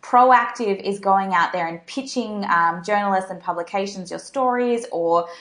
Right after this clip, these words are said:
you know, submitting, um, contributor articles and things like that. Whereas reactive is kind of quickly reacting to opportunities as they come up. And Source Bottle and HARO,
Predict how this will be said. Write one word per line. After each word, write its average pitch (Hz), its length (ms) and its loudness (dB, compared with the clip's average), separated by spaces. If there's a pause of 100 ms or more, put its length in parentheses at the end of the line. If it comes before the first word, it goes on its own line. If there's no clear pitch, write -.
(120)
you 185 80 -10
know, 180 140 -2
submitting, 196 1000 -4
um, 165 220 2
contributor 269 520 -2
articles 202 640 0
and 190 140 -8
things 190 240 -8
like 180 200 -4
that. 175 300 4 (180)
Whereas 196 280 2 (100)
reactive 220 880 2
is 185 240 -4
kind 196 240 -8
of 175 100 -14
quickly 254 400 0
reacting 190 560 0
to 170 120 -4
opportunities 165 720 -8
as 175 240 -2
they 170 140 -2
come 160 260 -6
up. 214 380 -2 (260)
And 202 180 0
Source 226 380 -2
Bottle 247 320 0
and 185 140 -2
HARO, 170 680 4